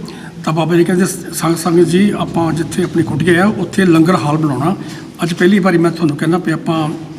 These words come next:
<clears throat> ਮਾਇਆ ਇਕੱਠੀ ਕਰਨੀ ਆ ਲੰਗਰ ਹਾਲ ਵਾਸਤੇ।" ਤਾਂ ਮੈਂ ਤਾਂ ਮੇਰੇ ਭਰਾ ਨੇ, ਸੁਰਿੰਦਰ ਸਿੰਘ ਛੋਟਾ ਵਿਚਾਰਾ ਹੁਣ ਤਾਂ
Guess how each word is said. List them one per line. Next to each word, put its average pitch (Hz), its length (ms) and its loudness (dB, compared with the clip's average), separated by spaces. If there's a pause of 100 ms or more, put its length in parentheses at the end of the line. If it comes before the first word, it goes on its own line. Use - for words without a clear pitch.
(300)
<clears throat> - 600 0
ਮਾਇਆ 165 200 4
ਇਕੱਠੀ 185 280 0
ਕਰਨੀ 196 300 2
ਆ 120 60 -6 (680)
ਲੰਗਰ 160 260 4
ਹਾਲ 143 180 0
ਵਾਸਤੇ।" 131 400 -4 (840)
ਤਾਂ 165 80 2
ਮੈਂ 170 220 4
ਤਾਂ 185 140 2
ਮੇਰੇ 190 140 4
ਭਰਾ 185 280 0
ਨੇ, 160 240 0 (760)
ਸੁਰਿੰਦਰ 170 240 2
ਸਿੰਘ 185 180 4
ਛੋਟਾ 170 280 -2
ਵਿਚਾਰਾ 156 300 -2
ਹੁਣ 151 160 -2
ਤਾਂ 151 160 -6